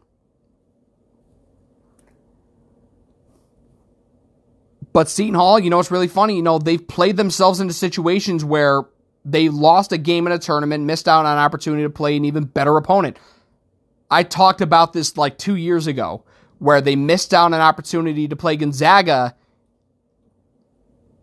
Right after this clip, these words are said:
at the Paradise, at, at Battle for Atlantis in twenty nineteen. They lost to Oregon, and so instead they had to play Southern Miss. You know, could this be deja vu? I hope not.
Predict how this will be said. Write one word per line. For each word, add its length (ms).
at 300
the 60
Paradise, 600
at, 320
at 180
Battle 220
for 160
Atlantis 640
in 100
twenty 280
nineteen. 680
They 100
lost 260
to 60
Oregon, 640
and 180
so 140
instead 260
they 80
had 100
to 60
play 140
Southern 400
Miss. 400
You 80
know, 180
could 180
this 140
be 120
deja 420
vu? 220
I 120
hope 260
not. 380